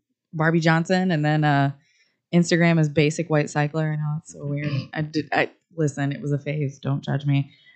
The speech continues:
Speaker 1: I do have a TikTok. I don't even know what the fuck my name is on there. This is gonna be so bad.
Speaker 2: Well,
Speaker 1: I'm
Speaker 2: don't
Speaker 1: gonna
Speaker 2: forget to
Speaker 1: figure it
Speaker 2: promote
Speaker 1: out.
Speaker 2: your, your band.
Speaker 1: Oh, yeah. No, it is Basic White Cycler. Yeah.
Speaker 2: Nice.
Speaker 1: Um, oh, yeah. And then, uh, so if anybody's in or around Cedar Rapids and wants to see some live music,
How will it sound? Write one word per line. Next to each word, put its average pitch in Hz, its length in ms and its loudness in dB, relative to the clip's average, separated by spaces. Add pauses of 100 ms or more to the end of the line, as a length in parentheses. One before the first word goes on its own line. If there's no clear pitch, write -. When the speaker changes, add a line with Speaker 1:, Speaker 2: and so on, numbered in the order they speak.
(120)
Speaker 1:
I 170 40 -6
do 226 200 2
have 208 160 2
a 165 40 -4
TikTok. 151 680 -2
I 147 40 -8
don't 196 180 2
even 165 180 -2
know 151 100 -4
what 160 140 -6
the 135 120 -14 (300)
fuck 143 220 -10
my 156 140 -2
name 143 260 -2
is 143 140 -6
on 139 160 -6
there. 151 260 -4 (480)
This 170 140 -6
is 180 60 -2
gonna 180 140 2
be 170 120 0
so 160 240 -4
bad. 151 220 -2
Speaker 2:
Well, 143 80 -2
Speaker 1:
I'm 143 40 -2
Speaker 2:
don't - 20 0
Speaker 1:
gonna 147 140 2
Speaker 2:
forget 98 160 -2
to - 40 0
Speaker 1:
figure - 120 -2
it 90 60 2
Speaker 2:
promote - 120 -2
Speaker 1:
out. 143 40 -2
Speaker 2:
your, 78 160 -4 (180)
your 78 160 -20
band. 78 300 -8
Speaker 1:
Oh, 202 100 4
yeah. 196 260 6
No, 180 260 4
it 170 80 4
is 170 180 4
Basic 151 420 -2
White 143 220 0
Cycler. 147 440 -8 (400)
Yeah. 165 280 4
Speaker 2:
Nice. 139 100 -2 (320)
Speaker 1:
Um, 160 440 6 (220)
oh, 208 140 4
yeah. 180 380 -2
And 175 160 4
then, 170 180 4
uh, 151 380 0
so - 200 -8
if 156 120 -8
anybody's 190 360 0
in 185 140 0
or 180 180 0
around 175 280 0
Cedar 175 200 -4
Rapids 160 400 -4
and 151 80 -20
wants 151 200 -20
to 165 80 -14
see 160 160 -6
some 160 200 -10
live 156 220 -4
music, 151 440 -6